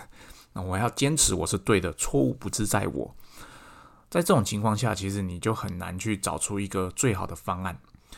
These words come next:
那只有当大家摒弃成见，哦，去找出说哪一个方案对公司最好，即使这个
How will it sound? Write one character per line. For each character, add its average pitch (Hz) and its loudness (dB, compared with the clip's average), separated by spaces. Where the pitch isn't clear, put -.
那 143 0
只 135 4
有 123 8
当 117 6
大 113 4
家 98 0
摒 87 -4
弃 117 2
成 90 -4
见， 101 0
哦， - -8
去 131 0
找 85 -2
出 104 0
说 107 0
哪 95 0
一 147 2
个 123 4
方 110 2
案 101 2
对 123 4
公 117 4
司 113 0
最 110 6
好， - -2
即 123 4
使 120 4
这 - 0
个 101 2